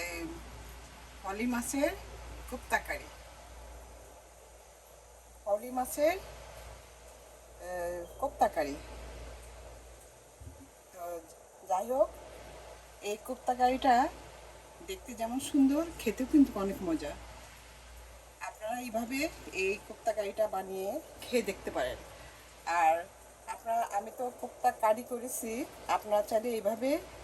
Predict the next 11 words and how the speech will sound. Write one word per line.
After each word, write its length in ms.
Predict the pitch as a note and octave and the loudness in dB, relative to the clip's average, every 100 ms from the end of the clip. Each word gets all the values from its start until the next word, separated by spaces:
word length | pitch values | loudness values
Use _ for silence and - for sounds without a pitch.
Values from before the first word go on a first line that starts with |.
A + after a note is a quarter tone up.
| - F#3 | -10 -6
এ, 260 | F3+ F3+ F3 C#3 - - - E4 E4+ E4 D#4+ | -4 -4 -8 -12 -14 -20 -18 -16 -16 -16 -8
ভেজে 300 | A3 G#3+ B3 | -8 -4 -4
তারপরে 300 | A3 F#3+ F#3+ | -2 -4 -6
খেতে 260 | - F#3+ | -4 -4
পারেন। 240 | - - C#3+ - - - - | -2 -2 -4 -10 -18 -18 -16
তো 60 | - | -10
কোপ্তা 240 | B3 - B3+ | -10 -6 -2
কারিটা 320 | B3+ B3+ C4 | 0 0 -4
কিন্তু 240 | C4 A#3+ | -4 -2
অনেক 180 | G3+ G3+ | -2 -2
মজা। 380 | F#3+ D3+ - - | -4 -4 -2 -4